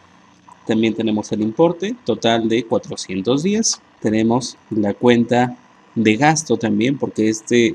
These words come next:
es asumido por la empresa, el gasto de salud, en la cuenta seis dos siete, y corresponde a los gastos de salud. Lo tenemos aquí, mil doscientos ochenta y siete. Y ahora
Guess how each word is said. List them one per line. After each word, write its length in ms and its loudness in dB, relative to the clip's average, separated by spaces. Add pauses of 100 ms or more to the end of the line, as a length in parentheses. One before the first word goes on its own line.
es 140 -2
asumido 480 0
por 160 -4
la 80 -2
empresa, 400 -2
el 100 -4
gasto 320 -2
de 180 -4
salud, 380 0 (680)
en 140 -2
la 80 -2
cuenta 420 -2
seis 440 -4
dos 180 -2
siete, 480 0 (560)
y 80 -8
corresponde 640 2
a 20 4
los 200 0
gastos 680 0
de 380 0
salud. 380 0 (680)
Lo 140 2
tenemos 360 -2
aquí, 380 -2 (140)
mil 200 2
doscientos 600 -2
ochenta 360 -6
y 60 -6
siete. 460 0 (240)
Y 340 8
ahora 460 6